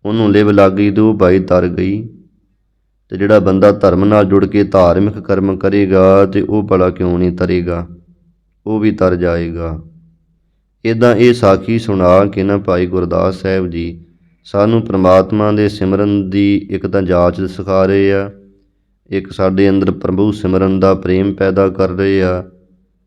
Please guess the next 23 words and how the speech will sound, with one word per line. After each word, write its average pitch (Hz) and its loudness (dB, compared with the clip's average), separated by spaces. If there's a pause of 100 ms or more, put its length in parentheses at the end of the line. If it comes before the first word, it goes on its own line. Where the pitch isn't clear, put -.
ਇੱਕ 110 -4
ਨਾਮ 104 4
ਦੀ 117 2
ਵਡਿਆਈ 95 4
ਵੀ 117 0
ਕਰ 92 0
ਰਹੇ 87 -4
ਨੇ 80 -10 (720)
ਵੀ 98 -10
ਨਾਮ 101 2
ਦੇ 113 2
ਵਿੱਚ 110 0
ਦੇਖੋ 107 -2
ਕਿੰਨੀ 107 0
ਤਾਕਤ 95 0
ਹੈ, 92 -2 (300)
ਸਾਰੇ 113 0
ਪਾਪਾਂ 98 0
ਨੂੰ 98 -2
ਨਾਸ 90 2
ਕਰ 87 -6
ਦਿੰਦਾ 82 -6
ਹੈ। 80 -12